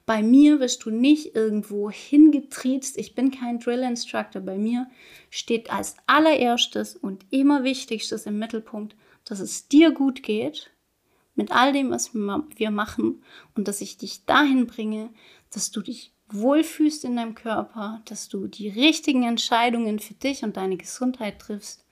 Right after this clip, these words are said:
und dass du einfach ein herrliches Leben hast.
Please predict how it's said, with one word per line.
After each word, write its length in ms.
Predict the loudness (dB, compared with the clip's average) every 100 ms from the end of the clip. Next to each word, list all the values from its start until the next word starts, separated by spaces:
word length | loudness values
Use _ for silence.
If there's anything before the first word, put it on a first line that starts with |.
| _ -20 -20 -20 _
und 180 | -4 -2
dass 200 | -6 -12
du 120 | -14
einfach 680 | -8 -8 -8 -8 -10 -10 -20 _ _ _ _ _ _
ein 100 | -4
herrliches 800 | -4 0 2 2 0 -2 -6 -2
Leben 520 | 4 4 6 6 4
hast. 380 | -4 -10 -16 _